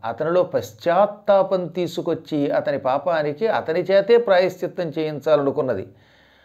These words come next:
అందుకే అతడు పరిగెడితే పరిగెట్టింది, ఆగితే ఆగింది, కొంచెం మెల్లిగా నడిస్తే నడిచింది తప్ప పూర్తిగా సంహరించే ప్రయత్నం చేయలేదు.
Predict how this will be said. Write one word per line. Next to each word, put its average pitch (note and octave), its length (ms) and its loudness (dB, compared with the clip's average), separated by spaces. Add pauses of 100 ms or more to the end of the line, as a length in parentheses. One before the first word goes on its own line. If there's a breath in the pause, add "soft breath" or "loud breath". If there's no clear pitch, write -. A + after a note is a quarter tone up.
(140 soft breath)
అందుకే D3 640 2 (340 loud breath)
అతడు D#3 220 4
పరిగెడితే F#3+ 600 6
పరిగెట్టింది, G3 800 4
ఆగితే C#3+ 520 4
ఆగింది, G3+ 920 4 (1000 soft breath)
కొంచెం E3+ 300 2
మెల్లిగా F#3 360 6
నడిస్తే F3+ 460 2
నడిచింది F#3+ 480 4
తప్ప E3+ 280 2 (480)
పూర్తిగా G#3 380 2
సంహరించే E3 680 2
ప్రయత్నం C#3+ 600 -2
చేయలేదు. G#2+ 360 -6